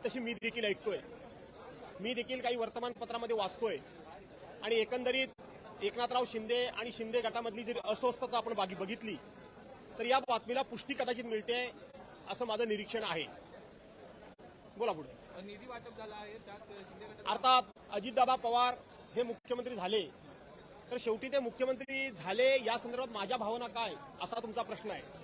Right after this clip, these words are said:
Speaker 1: मला एका गोष्टीचा निश्चितपणे आज या ठिकाणी उल्लेख केला पाहिजे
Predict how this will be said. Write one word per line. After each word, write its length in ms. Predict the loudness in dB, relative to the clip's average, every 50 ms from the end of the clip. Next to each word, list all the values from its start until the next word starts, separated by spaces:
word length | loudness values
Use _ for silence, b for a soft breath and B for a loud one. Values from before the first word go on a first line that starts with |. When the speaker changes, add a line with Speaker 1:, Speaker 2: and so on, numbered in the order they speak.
| -16 -16 -16 -16 -16 -16 -16 -16 -18 -18 -18 -18 -18 -20 -20 -18 -18 -18 -18 -18 -18 -18 -18 -18 -18 -18 -18 -18 -6 0 2
Speaker 1:
मला 200 | 6 8 8 8
एका 220 | 8 6 4 4
गोष्टीचा 320 | 4 2 0 0 2 2 2
निश्चितपणे 680 | 2 2 0 -2 -2 0 2 4 4 4 4 2 -2 -6 -10 -14 -16 -18 -18 -10 -2 0
आज 120 | 2 4
या 60 | 4
ठिकाणी 200 | 4 2 2 0
उल्लेख 220 | 0 2 4 4 4
केला 240 | 4 2 0 0 0
पाहिजे 380 | 0 0 0 -2 -4 -6 -8